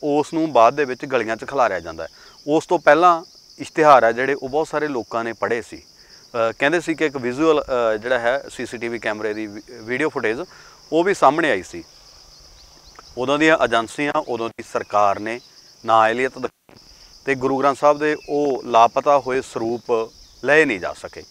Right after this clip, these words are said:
ਹਾਸਲ ਨਾ ਕੀਤੇ ਜਾ ਸਕੇ, ਲੱਭੇ ਨਾ ਜਾ ਸਕੇ। ਬਾਅਦ ਦੇ ਵਿੱਚ ਜਦੋਂ ਅਗਲਿਆਂ ਨੇ ਆਪਦਾ ਕੰਮ ਕਰਿਆ, ਉਹ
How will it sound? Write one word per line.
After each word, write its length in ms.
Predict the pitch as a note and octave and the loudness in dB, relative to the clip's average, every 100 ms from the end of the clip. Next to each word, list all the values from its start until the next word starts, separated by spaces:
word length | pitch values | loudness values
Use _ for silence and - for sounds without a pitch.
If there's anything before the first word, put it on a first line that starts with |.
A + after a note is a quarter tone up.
| - - _ | -20 -20 _
ਹਾਸਲ 260 | B2 C3+ E3+ | 2 4 2
ਨਾ 100 | F3+ | 0
ਕੀਤੇ 280 | F3 C3+ B2+ | -2 -4 -2
ਜਾ 120 | A2 | -2
ਸਕੇ, 220 | G#2 A#2 | -2 -8
ਲੱਭੇ 300 | D3+ C#3+ F#3 | -4 -2 0
ਨਾ 120 | D3+ F#2+ | 0 0
ਜਾ 120 | D#2 | -4
ਸਕੇ। 280 | - D#2+ D#2+ _ _ - _ _ _ - _ - - - _ - - _ | -12 -20 -20 _ _ -20 _ _ _ -20 _ -20 -20 -20 _ -20 -20 _
ਬਾਅਦ 180 | C3+ E3+ | 8 8
ਦੇ 80 | F#3 | 8
ਵਿੱਚ 480 | F#3 - F3 E3+ D#3 - | 2 2 2 4 2 0
ਜਦੋਂ 260 | B2+ D3+ C3+ | 0 4 4
ਅਗਲਿਆਂ 240 | B2 C#3+ | 6 4
ਨੇ 120 | D3+ - | 2 2
ਆਪਦਾ 320 | A2+ G#2+ C3+ | 2 4 2
ਕੰਮ 220 | C#3 D3 | 2 -2
ਕਰਿਆ, 320 | C#3+ B2+ B2 B2 - | 0 2 4 2 -2
ਉਹ 340 | C3 C3+ A#2+ | -4 -2 -2